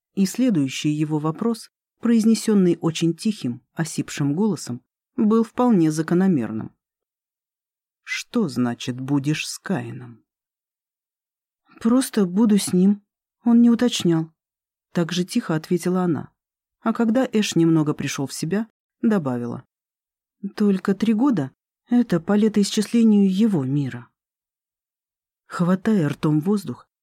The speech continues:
Иштиар просто не знал, как реагировать. Элина явно решила сегодня его добить. Когда Каин заставлял ее совершать то или иное действие, это было понятно. Но добровольно дать магическую клятву темному богу?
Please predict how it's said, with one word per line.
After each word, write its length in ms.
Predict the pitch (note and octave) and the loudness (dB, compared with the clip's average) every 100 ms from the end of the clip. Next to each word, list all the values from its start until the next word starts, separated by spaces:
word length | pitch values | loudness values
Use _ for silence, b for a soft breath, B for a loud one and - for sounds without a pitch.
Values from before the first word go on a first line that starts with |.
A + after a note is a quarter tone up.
| - | -6
Иштиар 420 | E3 - F#3+ F#3+ | -6 0 0 0
просто 380 | F3+ F#3 - E3+ | 0 0 2 2
не 100 | E3+ | 2
знал, 300 | F3 G3 G3+ | 2 0 0
как 240 | F#3+ F#3+ | -2 0
реагировать. 680 | G3 G3+ D3+ A#2 A2 - - _ _ _ _ _ | 0 0 -2 -6 -8 -14 -20 _ _ _ _ _
Элина 320 | E3 E3+ F3+ | 0 4 4
явно 420 | E3+ D3+ G3+ G3+ | 4 2 2 4
решила 460 | G3+ A3+ - A#3+ C3+ | 4 2 0 0 0
сегодня 400 | - E3 E3 E3+ | 0 2 2 4
его 180 | F3 F3+ | 2 2
добить. 480 | F3+ G3 B2+ - - _ _ _ _ _ _ _ _ | 0 0 -2 -12 -20 _ _ _ _ _ _ _ _
Когда 300 | E3+ E3 F3+ | -2 0 0
Каин 300 | E3+ A#3+ F3+ | 0 2 2
заставлял 540 | D3+ D#3+ F3 F3 G3+ | 2 -2 0 2 2
ее 160 | E3+ D3+ | 2 0
совершать 560 | - D#3 D#3+ G#3+ G#3 - | 0 -2 -2 -2 -2 2
то 120 | F3+ | 2
или 240 | E3+ E3+ | 4 4
иное 240 | F3 F3+ F3 | 4 4 2
действие, 540 | G3+ B3 - B2+ A2 _ _ | 2 0 -2 -6 -6 _ _
это 300 | D#3+ D#3+ F#3 | 0 2 2
было 220 | F3 F#3 | 2 2
понятно. 600 | F#3 A3+ A3+ C3+ - A#2 _ _ _ _ - | 2 2 2 2 -2 -8 _ _ _ _ 0
Но 160 | D#3 | 2
добровольно 800 | D3+ E3 E3 F3 E3+ A#3 G3 D#3 | 2 2 2 0 2 4 4 2
дать 240 | D3+ F#3+ D3 | 0 0 2
магическую 640 | D3 E3+ G3 D#3 - D3 | 0 0 -2 -4 -2 -2
клятву 420 | E3 F3+ G3+ D3 | 0 0 0 -2
темному 560 | - F#3 F#3+ E3+ D3+ C3+ | -2 0 2 4 2 0
богу? 500 | B2 E3 B3+ E3+ | 0 2 4 2